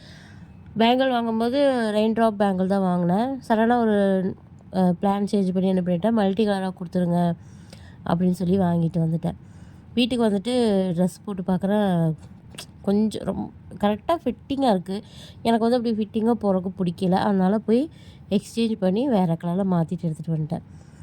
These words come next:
ஆ, ஈதுக்கு முதல் நாள் வந்து பயங்கர வேலை. வீடெல்லாம் கொஞ்சம் க்ளீன் பண்ற வேலை இருந்தது. உள்ள பெட்ரூம்ல, லாஃப்ட் எல்லாம் கொஞ்சம் க்ளீன் பண்ற வேலை இருந்தது. ஒரு பக்கம் துணியை லாண்ட்ரிக்கு போட்டு விட்டுருக்கேன், இன்னொரு பக்கம், ஆ, இட்லிக்கு மாவு ஆட்டிட்டு இருக்கேன்.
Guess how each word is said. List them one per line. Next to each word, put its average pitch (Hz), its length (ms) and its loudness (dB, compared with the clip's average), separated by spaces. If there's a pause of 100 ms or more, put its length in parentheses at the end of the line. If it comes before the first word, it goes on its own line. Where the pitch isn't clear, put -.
(480)
ஆ, 170 480 4 (220)
ஈதுக்கு 254 420 0
முதல் 190 440 4
நாள் 190 240 2
வந்து 180 300 0
பயங்கர 185 520 0
வேலை. 165 320 2 (1160)
வீடெல்லாம் 202 360 4
கொஞ்சம் 185 340 0
க்ளீன் 190 280 0
பண்ற 185 260 2
வேலை 175 220 2
இருந்தது. 175 400 2
உள்ள 202 220 2
பெட்ரூம்ல, 190 520 2
லாஃப்ட் 180 380 -2
எல்லாம் 190 260 2
கொஞ்சம் 190 260 -2
க்ளீன் 180 220 0
பண்ற 175 280 0
வேலை 170 260 2
இருந்தது. 165 500 0 (440)
ஒரு 190 120 4
பக்கம் 196 440 0
துணியை 202 340 2
லாண்ட்ரிக்கு 175 440 0
போட்டு 175 220 -2
விட்டுருக்கேன், 190 600 -2
இன்னொரு 180 240 2
பக்கம், 240 480 -2 (440)
ஆ, 180 160 6
இட்லிக்கு 196 540 0
மாவு 180 380 2
ஆட்டிட்டு 165 200 -2
இருக்கேன். 165 320 -6